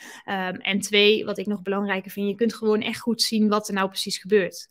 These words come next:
Dus, ehm, je hebt er veel meer zicht op eigenlijk. Dus als je die mogelijkheid hebt, dan, eh, doe het. Maar niet als je merrie het spannend vindt, eh, want als je een jonge merrie hebt, dan kan ik me ook wel voorstellen dat ze dat, eh, niet fijn vindt. Je moet ze er echt geen stress door laten krijgen, want dan rem je juist het geboorteproces en dat is wat je absoluut niet wil.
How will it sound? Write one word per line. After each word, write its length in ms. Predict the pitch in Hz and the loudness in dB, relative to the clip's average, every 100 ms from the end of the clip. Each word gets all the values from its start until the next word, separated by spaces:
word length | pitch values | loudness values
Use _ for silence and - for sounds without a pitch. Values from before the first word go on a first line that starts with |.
| - - - - | -20 -20 -20 -6
Dus, 300 | 208 202 - | -2 0 0
ehm, 300 | 196 196 190 | 0 0 0
je 100 | 226 | 0
hebt 160 | 208 214 | 0 0
er 80 | 202 | 2
veel 180 | 220 | 4
meer 200 | 214 190 | 4 2
zicht 340 | 175 220 214 - | 0 0 -2 -6
op 140 | 180 | -6
eigenlijk. 840 | - 175 180 180 220 349 _ - - | -4 -4 -6 -8 -10 -10 _ -12 -2
Dus 140 | 214 | 0
als 180 | 262 277 | 0 -2
je 60 | 269 | 4
die 100 | 254 | 6
mogelijkheid 560 | 254 247 233 214 220 | 6 4 2 0 0
hebt, 400 | 226 262 269 - | 0 -2 -4 -6
dan, 320 | 220 208 202 | 0 0 0
eh, 180 | 190 185 190 | -2 -4 0
doe 240 | 240 339 | 2 2
het. 200 | 403 - | 0 -6
Maar 320 | 233 220 214 220 | 0 4 4 6
niet 380 | 247 330 - - | 4 4 -4 -6
als 220 | 240 - | -6 0
je 60 | |
merrie 280 | 233 226 226 | 2 4 4
het 120 | 220 | 2
spannend 440 | - - 262 262 233 | 0 0 2 2 0
vindt, 480 | 254 233 233 233 _ | 0 4 2 0 _
eh, 220 | - 208 | -6 -4
want 180 | 196 202 | -2 -2
als 140 | 202 | -2
je 60 | 214 | 2
een 60 | 208 | 4
jonge 200 | 220 208 | 6 4
merrie 320 | 208 196 196 | 2 2 -2
hebt, 140 | 196 | -2
dan 100 | 202 | -4
kan 140 | 202 196 | -4 -2
ik 60 | |
me 60 | 202 | -2
ook 100 | 196 | -2
wel 140 | 202 | -4
voorstellen 400 | 180 196 190 185 | -4 -4 -4 -6
dat 120 | 190 | -8
ze 100 | - | -8
dat, 220 | 196 190 196 | -8 -8 -2
eh, 80 | |
niet 180 | 202 269 | 2 2
fijn 280 | 269 233 220 | 0 0 0
vindt. 480 | 214 220 - - - | -2 -6 -10 -20 -2
Je 80 | 220 | 4
moet 160 | 233 | 4
ze 100 | 240 | 4
er 120 | 220 - | 0 0
echt 180 | - | -4
geen 180 | - 220 | -4 -4
stress 340 | - - 190 - | -4 -6 -8 -6
door 140 | 185 | -2
laten 280 | 180 185 180 | -2 -2 -6
krijgen, 440 | - 180 196 214 | -4 -2 -2 -2
want 140 | 214 208 | -4 0
dan 240 | 214 208 | 0 0
rem 240 | 196 208 | 2 4
je 120 | 220 214 | 6 6
juist 300 | 196 202 202 | 4 4 0
het 140 | - | -8
geboorteproces 840 | 185 185 180 - _ 202 - 196 | -8 -4 -4 -6 _ -14 -8 -6
en 60 | 208 | -4
dat 140 | 202 | -4
is 60 | 196 | -4
wat 160 | 196 - | -8 -10
je 80 | |
absoluut 340 | - - 208 185 | -12 -10 -6 -6
niet 140 | 185 | -4
wil. 260 | 170 170 | -6 -10